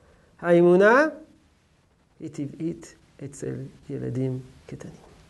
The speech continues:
וזו לשונו במאמר קרבת אלוקים. הטבעיות הטהורה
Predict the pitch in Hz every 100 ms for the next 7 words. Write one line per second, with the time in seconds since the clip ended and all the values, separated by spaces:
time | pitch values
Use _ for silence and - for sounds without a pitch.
0 | _ _ _ _ _ _ _ - - _
1 | _ _ _ _ - - - - _ 151
2 | 147 202 180 - 170 190 160 156 151 160
3 | 170 - 139 147 156 143 131 - - -
4 | _ _ _ _ _ _ _ _ _ _
5 | _ _ _ _ - 165 208 185 190 202
6 | 247 196 - - - _ _ _ _ _
7 | _ - 170 - 151 175 156 170